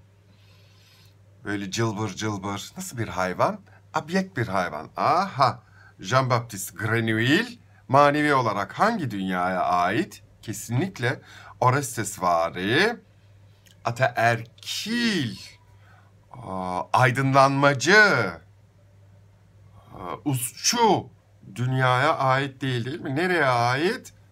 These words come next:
Alt dünyaya ait, kitonyen dünyaya ait. Aa, annenin dünyasına ait. Yani nasıl bir kahraman Jean-Baptiste Grenouille?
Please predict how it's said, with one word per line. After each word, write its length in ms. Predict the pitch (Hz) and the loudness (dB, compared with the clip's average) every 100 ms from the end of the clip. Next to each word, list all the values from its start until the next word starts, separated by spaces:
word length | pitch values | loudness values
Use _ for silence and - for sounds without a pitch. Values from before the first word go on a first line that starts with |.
| _ _ - - | _ _ -20 -16
Alt 280 | - 190 190 | -10 -10 -8
dünyaya 460 | 135 120 107 104 98 | -4 -2 0 0 0
ait, 160 | 98 | -4
kitonyen 600 | - - 135 135 165 170 | -10 -6 -2 0 0 0
dünyaya 480 | 123 110 95 92 90 | -4 -2 0 0 0
ait. 380 | 87 85 85 - - - - - - - | -2 -2 -6 -12 -20 -20 -20 -20 -20 -10
Aa, 760 | 92 95 92 95 95 92 95 95 - - - - - - - - - - - _ _ - - - - _ _ _ - | -6 -4 -2 -2 -2 -4 -4 -8 -12 -20 -20 -20 -20 -20 -20 -20 -20 -20 -20 _ _ -20 -20 -20 -20 _ _ _ -4
annenin 880 | 120 117 117 120 127 147 196 170 | 0 0 0 0 0 0 0 -2
dünyasına 640 | 110 104 101 95 92 87 90 | -4 -4 0 0 -2 -6 -4
ait. 300 | 87 92 92 | -4 -6 -2
Yani 380 | 104 160 147 104 | 2 4 2 -2
nasıl 360 | 165 - 135 | -4 -4 -4
bir 180 | 95 - | -6 -6
kahraman 760 | - 82 82 85 82 87 143 190 - - - - | -6 -6 -6 -4 -2 0 -2 -4 -16 -20 -20 -14
Jean-Baptiste 800 | - 107 95 92 - - - 98 | -4 -2 0 -2 -6 -16 -14 -8
Grenouille? 640 | 95 95 92 127 233 233 | -4 -2 0 0 -2 -6